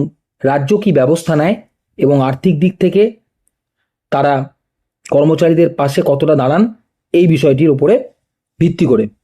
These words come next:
একটি বিষয় কিন্তু আপনারা ভাববেন যে সুপ্রিম কোর্ট বলেছে ন্যূনতম পঁচিশ পার্সেন্ট দিতে হবে, রাজ্য কিন্তু মনে করলে তার বেশিও দিতে পারেন। এ বিষয়ে কিন্তু স্পষ্ট করে কিন্তু নির্দেশিকা নেই, ন্যূনতম পঁচিশ শতাংশ এ কথা বলা হয়েছে। তবে একটি বিষয় এখানে গুরুত্বপূর্ণ,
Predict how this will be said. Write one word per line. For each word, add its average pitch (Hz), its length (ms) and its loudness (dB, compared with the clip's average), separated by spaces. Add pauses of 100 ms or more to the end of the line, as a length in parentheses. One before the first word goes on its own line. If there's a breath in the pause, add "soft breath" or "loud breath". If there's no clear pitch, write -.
(240)
একটি 214 220 -2
বিষয় 233 220 2
কিন্তু 220 280 2
আপনারা 185 260 2
ভাববেন 151 460 0
যে 180 180 -2
সুপ্রিম 196 420 -4
কোর্ট 202 160 0
বলেছে 196 300 0
ন্যূনতম 196 460 2 (160)
পঁচিশ 180 320 0
পার্সেন্ট 196 420 0
দিতে 160 200 0
হবে, 131 240 -4 (460 soft breath)
রাজ্য 139 320 0
কিন্তু 196 240 2
মনে 180 180 2
করলে 208 300 2
তার 185 180 0
বেশিও 170 380 0
দিতে 151 240 0
পারেন। 120 200 0 (320)
এ 175 100 0
বিষয়ে 185 280 2
কিন্তু 202 240 2
স্পষ্ট 170 440 -2
করে 185 200 2
কিন্তু 190 240 2
নির্দেশিকা 185 500 0
নেই, 170 200 2 (400 soft breath)
ন্যূনতম 302 520 4
পঁচিশ 196 280 0
শতাংশ 165 320 0
এ 170 120 4
কথা 156 200 2
বলা 127 180 2
হয়েছে। 110 260 -4 (1000)
তবে 180 200 2
একটি 202 220 -2
বিষয় 233 240 2
এখানে 220 200 2
গুরুত্বপূর্ণ, 180 600 0